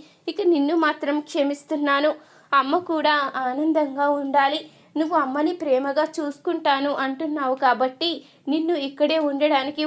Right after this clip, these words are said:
ఒప్పుకుంటున్నాను" అంటూ ఇక బాబీ అనేసరికి ఆ మాటకి నళిని అయితే ఒక్కసారిగా షాక్ అయిపోతుంది. "ఇదేంటి, తల్లి తండ్రికి దూరం అయ్యాడు అనుకుంటే ఇప్పుడు వీడేమో వీడి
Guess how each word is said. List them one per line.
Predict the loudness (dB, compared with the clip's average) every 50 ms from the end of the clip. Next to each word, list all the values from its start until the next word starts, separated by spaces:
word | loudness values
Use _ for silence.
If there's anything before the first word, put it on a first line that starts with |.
| 2 2
ఒప్పుకుంటున్నాను" | 0 2 0 -4 -2 -2 -4 -4 -4 -6 -4 -2 0 0 0 -2 -2 -2 -4
అంటూ | -4 -4 -2 -2 -2 0 0 -2 -4 -6 -10 -16 -20 -20 -6 _ -4 -4
ఇక | 0 2 2 2 2 2 -2 -2 0
బాబీ | 2 2 2 2 0 -4 -4 -4
అనేసరికి | -4 -2 -2 -2 -2 0 0 0 0 -2 -4 -4 -4 -4 -2 -4 -6 -8 -12 -20 -20 -20 _ -2 -2
ఆ | -2 0 0
మాటకి | 0 -2 -2 -2 -6 -8 -8 -6 -2 -2
నళిని | -2 0 0 0 0 0 0 0 0
అయితే | -2 0 -2 -2 0 0 -2
ఒక్కసారిగా | -2 -2 -6 -6 -4 -2 -2 -2 0 0 0 0 0 -6
షాక్ | -10 -10 -8 -4 -4 -4
అయిపోతుంది. | -4 0 0 0 0 0 0 -6 -4 -4 -4 -6 -6 -10 _ _ _ _ _ -4
"ఇదేంటి, | -4 -4 -2 -2 -2 0 -2 -2 -2 -4 -6 -6 -8 -12 _ _ _ _ _ _
తల్లి | 0 0 0 0 -2 -4 -2 -2
తండ్రికి | -2 -2 -2 -2 -4 -4 -6 -6 -4 2
దూరం | 2 2 2 2 0 -2 -2
అయ్యాడు | -2 -2 0 0 -2 -2 -2 -4 -4 -4
అనుకుంటే | -6 -6 -4 -4 -4 -4 0 0 0 0 0 -4 -8 -14 -20 -20 _ _ -12 -12 -10 -10 -12
ఇప్పుడు | -10 -6 -4 -2 0 0 -2 -4 -8 -12 _ _ _ -8
వీడేమో | -6 -6 -2 2 2 2 2 2 2 0 0 0 -4 _ _ -8
వీడి | -6 -6 -6